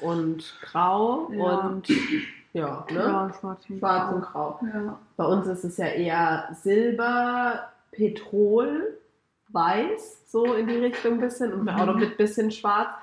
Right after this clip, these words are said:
Speaker 1: Aber ich habe jetzt auch gesagt, ich will jetzt auch mal wieder ein bisschen was umdekorieren oder halt
Speaker 2: Mhm.
Speaker 1: mal gucken, so anderes Farbschema reinbringen. Aber ich find's halt immer auch schwierig, weil mir gefällt
Speaker 2: Ja.
Speaker 1: auch nicht alles, muss ich sagen. Also ich bin jetzt nicht so
Speaker 2: Stimmt.
Speaker 1: der Typ, wo sagt,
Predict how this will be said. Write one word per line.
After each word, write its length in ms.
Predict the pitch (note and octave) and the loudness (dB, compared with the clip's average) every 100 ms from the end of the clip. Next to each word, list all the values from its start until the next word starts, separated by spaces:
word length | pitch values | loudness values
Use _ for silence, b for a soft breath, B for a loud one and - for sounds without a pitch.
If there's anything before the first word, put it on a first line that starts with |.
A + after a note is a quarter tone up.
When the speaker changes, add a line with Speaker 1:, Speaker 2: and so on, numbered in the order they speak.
| B B | B B
Speaker 1:
Aber 120 | D#3+ | -4
ich 120 | F3 G3+ | -2 0
habe 140 | F#3 | -2
jetzt 120 | - | -4
auch 240 | C3+ F3+ - | -6 -6 -6
gesagt, 380 | F3 D#3 D#3 - | -6 -4 -6 -6
ich 60 | |
will 80 | E3 | -6
jetzt 100 | - | -4
auch 60 | D#3+ | -2
mal 180 | D3+ D3+ | -2 -2
wieder 120 | D3+ | -4
ein 100 | D3+ | -6
bisschen 340 | F3 - D3+ D3 | -10 -10 -8 -8
was 320 | - - - - - - - B B B B B - | -10 -16 -14 -14 -14 -14 -14 B B B B B 0
umdekorieren 800 | G3 F#3 F3+ F3+ F3 F#3 F3 E3+ | 2 4 2 0 0 2 4 4
oder 140 | F3 | 4
halt 140 | F#3 F#3+ | 2 2
Speaker 2:
Mhm. 60 | |
Speaker 1:
mal 60 | G3+ | 0
gucken, 480 | - C4+ - G#3 G#3 | 0 -2 -2 -4 -2
so 100 | F#3+ | -4
anderes 560 | D#3 E3 E3 E3+ E3+ - | -6 -4 -4 -4 -8 -4
Farbschema 480 | F3 F3 - F#3 F3 | -2 -2 -4 -6 -4
reinbringen. 540 | F3+ F#3 - F#3+ E3 | -4 -6 -4 -6 -2
Aber 280 | F3 F3 F3 B B | 0 0 0 B B
ich 60 | A#3 | 0
find's 140 | A3 | 2
halt 100 | G#3+ | 2
immer 180 | G3+ F3 | 2 2
auch 100 | F3 | 0
schwierig, 720 | F3+ - G#3 G#3+ A#3 D4+ D4 - | -4 -4 2 2 2 -4 -6 -4
weil 200 | G3 F#3+ | -2 0
mir 140 | F3 | -2
gefällt 400 | A3+ G#3 G3+ G#3 | -2 0 2 2
Speaker 2:
Ja. 120 | G3+ A#3 | 2 0
Speaker 1:
auch 100 | B3 | 0
nicht 140 | - - | -2 -4
alles, 340 | C4+ C#4 C#4 | -4 -4 -4
muss 180 | D4 C#4+ | -6 -4
ich 140 | C#4 - | -6 -6
sagen. 240 | C4+ B3 | -4 -2
Also 140 | G3+ G#3 | -4 0
ich 60 | |
bin 100 | G#3+ | 0
jetzt 140 | F#3+ G#3 | 2 2
nicht 220 | G#3 - | 0 2
so 60 | G3+ | 0
Speaker 2:
Stimmt. 140 | G3 | 2
Speaker 1:
der 140 | F#3 | 0
Typ, 280 | F3+ A3 F#3 F3 | 0 0 0 0
wo 180 | F3+ | -2
sagt, 320 | F3 F3 F3 | 2 0 0